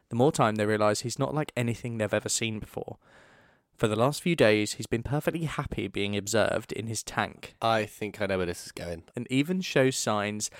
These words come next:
Speaker 1: of friendliness to the rest of the team, taking a special interest in David.
Speaker 2: Mm-hmm.
Speaker 1: The next morning, the team gather around Frank for the daily checks on his progress.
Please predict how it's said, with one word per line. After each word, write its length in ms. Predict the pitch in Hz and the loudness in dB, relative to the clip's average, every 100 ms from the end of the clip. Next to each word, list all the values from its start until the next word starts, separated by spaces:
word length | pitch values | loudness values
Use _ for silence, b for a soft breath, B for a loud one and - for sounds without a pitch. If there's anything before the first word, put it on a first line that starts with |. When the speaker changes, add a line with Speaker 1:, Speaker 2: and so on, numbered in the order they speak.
| B B | B B
Speaker 1:
of 100 | 135 | -4
friendliness 720 | - 160 160 110 101 - - | 2 2 2 -2 -4 -6 -6
to 120 | - | -6
the 80 | 104 | -6
rest 280 | 98 - - | -4 -6 -10
of 60 | 110 | -8
the 80 | 107 | -4
team, 420 | - 131 - 131 b b b - | -2 -4 -8 -20 b b b -4
taking 360 | 127 123 165 | -2 0 -2
a 40 | 175 | -2
special 440 | - 120 - 123 - | 0 0 2 0 0
interest 540 | 101 - 90 - - | -6 -4 -4 -4 -6
in 220 | - 104 104 | -6 -6 0
David. 560 | 127 123 - - - - _ _ - | 2 2 -2 -8 -10 -16 _ _ -12
Speaker 2:
Mm-hmm. 680 | 98 95 98 98 98 101 110 123 b b b | -8 -8 -8 -6 -6 -4 -6 -8 b b b
Speaker 1:
The 100 | - | 0
next 260 | 135 180 - | 2 2 2
morning, 500 | 123 107 95 104 110 - | 2 2 0 -4 -8 -12
the 80 | - | -4
team 240 | 139 151 | -2 2
gather 260 | 151 131 127 | 4 6 4
around 320 | 107 104 - | 2 0 0
Frank 340 | 110 107 - | 0 0 -4
for 120 | - | -6
the 100 | 101 | -4
daily 300 | 101 110 135 | 0 0 0
checks 340 | 156 113 - - | -4 -6 -4 -6
on 120 | 98 | -6
his 120 | 101 | -6
progress. 640 | - 127 120 127 117 - | 0 2 2 -2 -4 -10